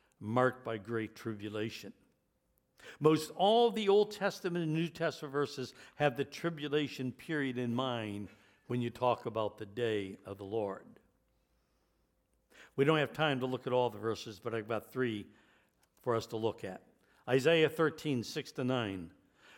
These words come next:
"Wait, wail, for the day of the Lord is near. As destruction from the Almighty it will come.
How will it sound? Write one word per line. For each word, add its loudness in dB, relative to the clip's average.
"Wait, 2
wail, 4
for 4
the 6
day 4
of 0
the 4
Lord 4
is -4
near. 0
As 2
destruction -2
from -2
the -2
Almighty 2
it -2
will -2
come. -6